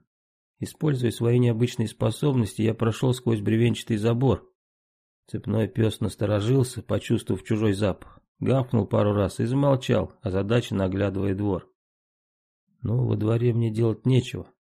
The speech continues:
тут лишь прислуга снуёт. Поднявшись по ступенькам крыльца, я прошёл сквозь дверь, встал в сенях, прислушался. Справа из-за закрытой двери доносились голоса.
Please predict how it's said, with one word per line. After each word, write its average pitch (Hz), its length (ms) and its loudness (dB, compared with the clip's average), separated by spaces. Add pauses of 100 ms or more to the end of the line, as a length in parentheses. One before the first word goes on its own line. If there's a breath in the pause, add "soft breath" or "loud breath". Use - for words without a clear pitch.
(320)
тут - 220 -4
лишь 101 220 -4
прислуга 107 440 0
снуёт. 95 480 -4 (1000)
Поднявшись 113 560 -4
по - 100 -10
ступенькам 107 600 -2
крыльца, 98 440 -2
я 107 160 0
прошёл 107 380 -2
сквозь 101 340 -4
дверь, 120 480 0
встал 110 360 -2
в - 80 -12
сенях, 113 480 0
прислушался. 110 760 -2 (960)
Справа 113 680 0
из-за 101 220 -2
закрытой 117 500 0
двери 107 460 2
доносились 104 560 0
голоса. 104 560 0